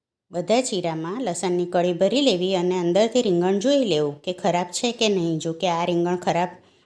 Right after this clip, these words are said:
નથી આવતા. હવે હું બંને રીંગણ આવી રીતે તૈયાર કરી લઈશ અને તેને તેલ લગાવી દઈશ.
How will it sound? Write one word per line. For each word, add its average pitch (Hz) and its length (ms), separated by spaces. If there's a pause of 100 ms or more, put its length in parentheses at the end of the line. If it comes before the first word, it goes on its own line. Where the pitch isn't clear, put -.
(140)
નથી 294 300
આવતા. 170 360 (960)
હવે 190 200
હું 226 300
બંને 190 280
રીંગણ 202 400
આવી 180 240
રીતે 165 260
તૈયાર 175 460
કરી 240 380
લઈશ 156 580 (240)
અને 190 240
તેને 190 420 (140)
તેલ 277 220
લગાવી 151 400
દઈશ. 151 580